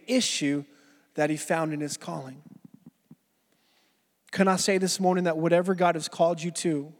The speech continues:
you need confidence to fulfill it, to be successful? So this morning I wanna give you real quick, 'cause I told you I'm gonna end soon.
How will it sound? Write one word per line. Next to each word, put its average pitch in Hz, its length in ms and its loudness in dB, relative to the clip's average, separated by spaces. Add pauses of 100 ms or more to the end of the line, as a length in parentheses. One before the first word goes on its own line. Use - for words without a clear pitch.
(880)
you 151 100 -6
need 156 160 -2
confidence 180 760 -6 (1400)
to 151 100 -4
fulfill 156 520 -2
it, 147 120 -8 (800)
to - 100 -6
be 147 140 -4
successful? - 920 -4 (1900)
So 185 140 2
this 185 200 4
morning 196 260 4
I 185 80 4
wanna 190 400 2 (560)
give 175 240 2
you 180 280 0 (180)
real 202 160 8
quick, - 560 -2
'cause 165 140 -4
I 165 80 6
told 170 200 2
you 165 80 4
I'm 160 100 4
gonna 156 120 0
end 156 460 0
soon. 143 440 -2